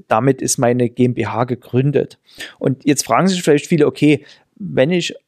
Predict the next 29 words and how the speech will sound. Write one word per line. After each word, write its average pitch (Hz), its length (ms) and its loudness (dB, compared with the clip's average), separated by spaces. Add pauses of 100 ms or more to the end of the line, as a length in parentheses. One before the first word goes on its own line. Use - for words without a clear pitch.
(180)
auf - 480 -10
der 139 120 4
Suche 214 240 2
nach 160 160 0
solchen 135 240 0
Objekten 127 320 -2
bin, 113 140 -4
soll 135 260 2
ich 147 160 -6
jetzt 151 240 0
schon 165 260 0
die 151 160 -2
G 143 180 4
M 151 120 2
B 127 180 0
H 143 240 0
gründen, 147 800 -2
falls 131 420 -2
mir 139 160 2
irgendwann 147 480 2
mal 139 120 0
so 147 100 0
ein 139 140 0
Objekt - 560 -2 (260)
über, 127 540 2
äh, - 200 -12
den 120 220 -2
Weg 123 240 2
läuft? - 380 -4